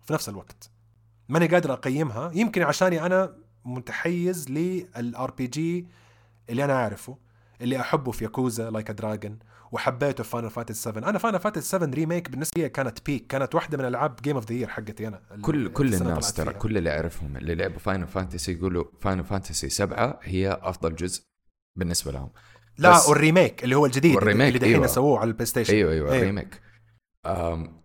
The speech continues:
Speaker 2: بس زي ما قلت لك، لو كانوا قالوا لي والله فاينل فانتسي، يعني توضيح أكثر، فهمتني؟ فاينل فانتسي أيًا كان المسمى مثلًا، وهذا الجزء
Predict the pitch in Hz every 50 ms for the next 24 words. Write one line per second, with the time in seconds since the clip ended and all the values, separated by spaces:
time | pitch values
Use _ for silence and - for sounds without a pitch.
0 | _ - - 104 92 120 143 131 147 123 101 - - 78 71 73 - - 85 76
1 | - 113 107 104 95 87 90 87 95 95 87 80 78 80 78 78 76 - - 95
2 | 95 95 87 82 - - 92 87 85 - - - - 82 - - - _ _ _
3 | _ _ _ _ _ _ - 92 92 85 92 98 92 - - - - _ _ _
4 | - - 85 - - - _ _ _ _ - 110 104 101 123 135 123 - - 101
5 | - - - 69 - - 85 80 80 80 - 85 85 - - - - 117 120 120
6 | 117 104 - 127 120 120 117 104 - - 113 113 104 - - - _ _ - -
7 | - - _ _ _ _ _ _ _ _ _ - - 90 101 110 107 107 101 98
8 | 92 104 101 98 92 82 78 76 76 - - 76 71 69 73 73 - - - 80
9 | 82 87 104 147 - - - - _ _ _ _ _ _ - - 92 98 92 95
10 | 113 120 131 120 107 95 92 85 85 113 127 123 - - -